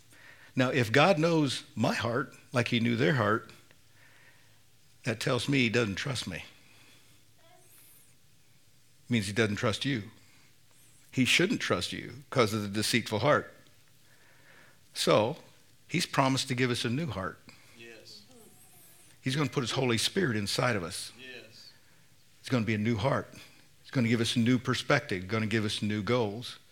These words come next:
Speaker 1: That's what being born again is all about. It's not going to church. It's having a new heart put inside of us 'cause the heart is deceitful.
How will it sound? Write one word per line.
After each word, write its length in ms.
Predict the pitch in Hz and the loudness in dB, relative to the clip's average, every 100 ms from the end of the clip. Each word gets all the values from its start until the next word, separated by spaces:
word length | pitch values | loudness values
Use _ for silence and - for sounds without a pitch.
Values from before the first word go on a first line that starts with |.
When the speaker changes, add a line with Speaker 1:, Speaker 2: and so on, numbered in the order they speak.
| - - - - - | -20 -20 -20 -8 -6
Speaker 1:
That's 140 | 110 | 0
what 140 | 123 | 2
being 220 | 110 120 107 | 4 2 4
born 260 | 120 117 | 2 2
again 440 | 98 135 117 101 104 - - | 4 4 4 2 -6 -14 -14
is 120 | - 117 | -2 2
all 160 | 110 | 2
about. 280 | 110 127 113 | 4 2 2
It's 80 | - | 2
not 200 | 131 127 | 0 4
going 240 | 127 120 | 4 4
to 60 | 101 | 2
church. 540 | - 160 117 101 - - - - - - - - - - - - - - - | 2 4 4 2 -4 -8 -20 -20 -20 -20 -20 -20 -20 -20 -20 -20 -20 -16 -8
It's 120 | - | -2
having 260 | 127 117 113 | 0 0 0
a 20 | |
new 160 | 113 | 0
heart 260 | 104 123 - | 2 2 2
put 140 | 113 | -4
inside 340 | 98 95 101 95 | -6 -6 -4 -4
of 60 | |
us 80 | 95 | -4
'cause 220 | - 131 | 0 0
the 80 | 113 | 2
heart 320 | 104 143 139 | 2 2 2
is 140 | 143 107 | -2 -4
deceitful. 600 | 117 - 131 - 113 | -4 -2 -2 -2 -8